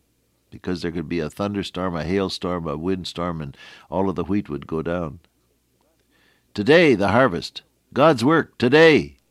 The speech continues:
God's will, today. There's an urgency about the will of God that you and I must always be aware of. Well, we get at some more of this the next time we get together.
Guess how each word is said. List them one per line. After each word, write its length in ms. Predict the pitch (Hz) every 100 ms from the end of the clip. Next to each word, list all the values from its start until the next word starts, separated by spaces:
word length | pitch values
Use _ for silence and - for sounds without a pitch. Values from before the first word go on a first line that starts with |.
| -
God's 280 | 143 156 113
will, 280 | 180 139
today. 560 | 110 127 147 175 117 87
There's 220 | 92 101
an 120 | 92 87
urgency 580 | 135 123 85 71 80 76
about 320 | 71 87 -
the 80 | 76
will 180 | 87
of 140 | 80 69
God 240 | 85 71
that 200 | 69 -
you 120 | 92
and 100 | 78
I 160 | 78 73 _ - _ _ _ -
must 220 | 71 -
always 320 | 90 76 67
be 160 | - 69
aware 280 | 64 58 55
of. 100 | - _ _
Well, 140 | 110 123
we 80 |
get 160 | 92 82
at 180 | 80 -
some 140 | 82
more 160 | 78 73
of 80 | 65
this 160 | 67
the 100 | 71
next 220 | 71 -
time 180 | - 69
we 80 | 65
get 180 | 69 -
together. 380 | - 69 62